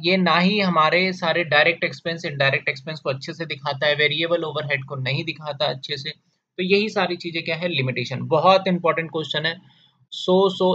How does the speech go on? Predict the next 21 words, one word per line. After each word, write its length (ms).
important 580
question 420
मैं 200
कहूँगा 420
आपको, 560
मैं 200
दो 280
बार 220
highlight 500
कर 180
देता 260
हूँ 140
इसको, 440
दो 220
तीन 300
बार 540
आप 380
इसे 200
जरूर 300
करके 260
जाएं। 200